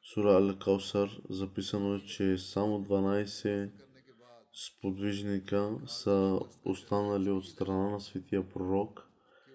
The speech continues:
салалаху алейхи васелам. Когато неверници са предприели своята атака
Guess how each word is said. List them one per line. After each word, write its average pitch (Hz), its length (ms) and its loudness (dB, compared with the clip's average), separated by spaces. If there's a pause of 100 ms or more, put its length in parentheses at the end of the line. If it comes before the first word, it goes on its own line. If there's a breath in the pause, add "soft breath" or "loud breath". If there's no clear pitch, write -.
(260 loud breath)
салалаху 95 600 4
алейхи 95 160 2
васелам. 98 560 -2 (1500)
Когато 104 600 4
неверници 101 640 2
са - 360 -2
предприели 98 560 0
своята 98 500 2
атака 104 640 0